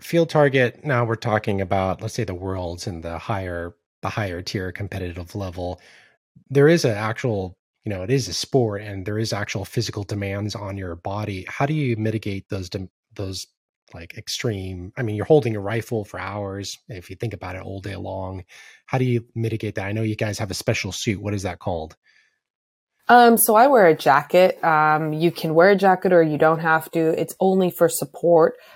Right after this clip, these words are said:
Speaker 2: Uh, you try to shoot, you know, sitting off of your knee and stuff like that. So just try to stay flexible. Um, for me in the past, it's been really successful, um, because the more I shoot field target, the more natural it becomes.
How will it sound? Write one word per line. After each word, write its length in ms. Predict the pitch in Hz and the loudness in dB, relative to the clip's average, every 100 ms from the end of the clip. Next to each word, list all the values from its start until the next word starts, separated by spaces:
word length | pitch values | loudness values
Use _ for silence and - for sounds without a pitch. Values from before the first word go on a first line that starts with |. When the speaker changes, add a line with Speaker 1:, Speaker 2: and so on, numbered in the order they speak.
| - - | -12 0
Speaker 2:
Uh, 280 | 156 156 151 | 2 4 2
you 100 | 160 | -2
try 460 | 165 - 185 220 262 - | -6 0 4 4 4 0
to 360 | 190 180 175 170 | 0 2 4 2
shoot, 360 | 160 - 180 165 _ - | -2 -2 0 0 _ -4
you 120 | 165 | -2
know, 160 | 151 147 | 0 -2
sitting 640 | - 165 156 156 156 151 - | 2 4 4 0 -2 -2 2
off 280 | 143 143 | 2 2
of 140 | 165 151 | -2 -2
your 220 | 147 143 | -2 -2
knee 340 | 139 151 151 | -4 -4 -2
and 100 | 147 | -2
stuff 280 | 139 156 147 | -2 -2 -2
like 180 | 151 147 | -2 2
that. 240 | 151 156 | 2 2
So 180 | - 185 | 2 -2
just 240 | 175 - - | -2 -6 -4
try 220 | 196 175 | 0 2
to 80 | 175 | 2
stay 320 | - 170 160 | 4 4 4
flexible. 880 | - 156 - - 165 156 156 156 156 - - _ - | 2 0 0 0 2 4 4 4 0 -20 -20 _ 0
Um, 560 | 160 156 151 151 147 _ _ _ | 2 2 2 -2 -6 _ _ _
for 160 | - 185 | 0 2
me 720 | 175 180 220 247 254 247 - | 2 4 4 6 6 2 0
in 140 | 180 170 | -2 -2
the 60 | |
past, 440 | 165 165 160 160 165 | -2 2 2 0 -2
it's 140 | 156 | -4
been 220 | - 156 | -2 -2
really 180 | 156 160 | 2 2
successful, 880 | 147 175 - 156 - 170 160 156 156 - _ 170 | 2 2 2 2 2 4 6 6 4 -14 _ 4
um, 280 | 156 147 147 | 6 4 2
because 560 | 147 165 151 147 143 - | 0 2 4 2 0 -2
the 60 | |
more 360 | 156 175 185 180 | 0 2 2 2
I 100 | 160 | -2
shoot 240 | 151 - 160 - | -4 -4 -2 2
field 160 | 156 | 0
target, 460 | - 151 151 143 - | 4 2 2 -2 -4
the 80 | 147 | -4
more 400 | 147 147 147 139 | -2 0 0 0
natural 560 | 131 135 - 143 143 | -2 -4 -2 -2 -2
it 100 | 135 | -2
becomes. 640 | 139 - 143 147 180 202 | -4 0 2 4 2 2